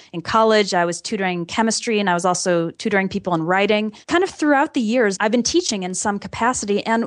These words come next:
the challenge of taking some complicated grammar thing or some difficult aspect of the English language and being able to present it in a way that's just crystal clear and helps my students just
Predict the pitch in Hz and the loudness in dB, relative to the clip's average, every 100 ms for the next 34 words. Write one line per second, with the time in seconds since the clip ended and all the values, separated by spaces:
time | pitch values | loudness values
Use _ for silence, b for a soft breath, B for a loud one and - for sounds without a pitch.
0 | - 214 277 - 269 262 302 349 381 330 | -2 -4 0 -2 0 0 0 -2 -2 -4
1 | - 233 - - 285 285 285 277 - - | 0 0 0 -2 -2 0 0 0 -2 0
2 | 269 262 277 269 B - 240 269 277 294 | 2 2 2 -2 B -4 0 0 0 -4
3 | - 254 247 240 226 185 190 208 233 247 | 0 0 4 2 0 -4 0 2 2 0
4 | 226 226 226 226 190 - 233 226 202 170 | 0 0 0 -2 -4 -2 -2 -2 -4 -4
5 | 190 247 294 233 208 214 - 240 226 208 | -2 -2 -2 -2 -2 -4 -2 -4 -4 -8
6 | 190 208 214 202 208 190 214 220 208 - | -4 -2 0 0 0 0 2 0 0 -2
7 | 214 214 190 302 359 349 302 - 233 214 | 0 2 4 6 6 4 0 -2 -2 0
8 | 220 226 240 214 208 208 226 226 - 202 | 0 2 0 0 -2 2 2 2 -2 -6
9 | - - - 277 - 262 - 220 214 240 | -8 -10 -4 -2 0 -2 -2 0 2 2
10 | - 220 196 226 247 - 247 208 - 220 | 0 -4 -2 0 0 0 0 0 -2 -4
11 | 214 220 202 - 175 | -2 -2 -2 -4 -6